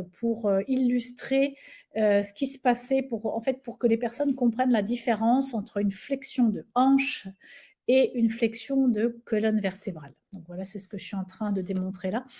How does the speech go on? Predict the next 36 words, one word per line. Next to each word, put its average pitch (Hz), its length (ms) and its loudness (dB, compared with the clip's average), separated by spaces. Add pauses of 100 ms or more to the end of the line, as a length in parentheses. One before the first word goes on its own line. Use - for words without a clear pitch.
(220)
Donc 220 100 0
c'est 233 80 6
pour 226 120 -2
ça 269 120 0
qu'il 233 120 -2
y - 20 2
a 202 40 2
un 196 40 4
billard 226 300 2
derrière, 214 400 -2
en 180 60 -6
fait, - 280 -10
parce - 180 -6
que 233 100 -2
dans 202 100 0
la 208 140 2
salle 208 260 -2
de, 185 380 -2
où 208 200 -4
on 196 60 0
pratique, 196 540 -8
il - 20 -4
y 202 40 -2
a 190 40 0
un 190 60 0
billard. 185 360 -10 (1600)
Alors, 285 260 10
premier 349 320 4
atout 330 220 4
du 311 100 4
Pilate, 277 540 4
bim, 247 420 2 (480)
ah, 320 420 4 (440)
un 381 260 2 (140)
tapis 330 440 4
suffit. 247 640 -4